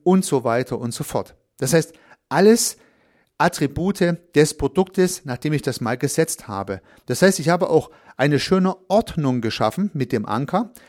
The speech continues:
mit diesem einen Anker, der im Raum steht, weil ich dann gut daran weitere Ideen dranhängen kann. Wie eine Art Mindmap kann ich meine Gedanken dadurch gut sortieren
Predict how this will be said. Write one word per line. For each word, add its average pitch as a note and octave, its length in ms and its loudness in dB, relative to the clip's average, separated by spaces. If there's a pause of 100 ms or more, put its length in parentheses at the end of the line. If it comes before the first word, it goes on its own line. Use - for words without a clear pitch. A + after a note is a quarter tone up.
(160)
mit C3 100 -2
diesem C3 260 -4
einen F3 360 0
Anker, F3+ 480 -2 (480)
der C3+ 320 2
im B2+ 120 0
Raum C3+ 280 0
steht, D3+ 360 -2 (240)
weil B2 140 2
ich B2 100 0
dann C3 240 -4
gut - 380 -4
daran B2+ 400 -2
weitere C3 460 -2
Ideen A#2+ 480 -4 (220)
dranhängen C#3 580 2
kann. G2 280 -10 (360)
Wie F#3 180 2
eine D3 220 0
Art A#2+ 160 -4
Mindmap D3+ 580 -2
kann C#3 140 -4
ich A2+ 100 -6
meine A#2 220 -2
Gedanken C3 480 -2
dadurch A2+ 400 -2
gut F3 180 -4
sortieren D3+ 640 0